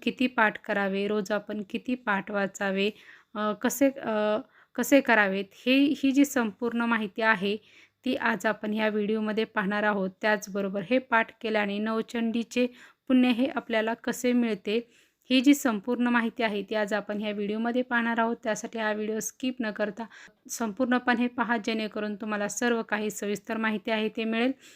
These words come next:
आणि असेच नवनवीन व्हिडिओ पाहण्यासाठी या चॅनलला लाईक करा, सबस्क्राईब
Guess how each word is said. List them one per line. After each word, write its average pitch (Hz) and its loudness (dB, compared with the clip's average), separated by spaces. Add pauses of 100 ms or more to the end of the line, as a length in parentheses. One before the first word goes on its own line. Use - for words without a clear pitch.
(180)
आणि 220 -4
असेच 220 -2
नवनवीन 240 2
व्हिडिओ 214 0
पाहण्यासाठी 214 -6
या 208 -2
चॅनलला 208 -4
लाईक 214 0 (100)
करा, 208 -4
सबस्क्राईब 196 -6